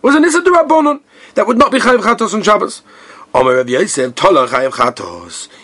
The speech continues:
If you would have done it on Shabbos, Avada, even be, obviously B'Shoigeg, because obviously B'Mezid is Chayiv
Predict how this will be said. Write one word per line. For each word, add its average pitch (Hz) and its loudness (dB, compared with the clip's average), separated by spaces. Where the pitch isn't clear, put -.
If - -14
you 107 -10
would 104 -6
have 104 -8
done 143 4
it 175 2
on 120 -2
Shabbos, 185 0
Avada, 147 2
even 170 0
be, 143 2
obviously 131 -4
B'Shoigeg, 185 0
because 117 -4
obviously 113 -4
B'Mezid 120 -2
is 107 -6
Chayiv 113 0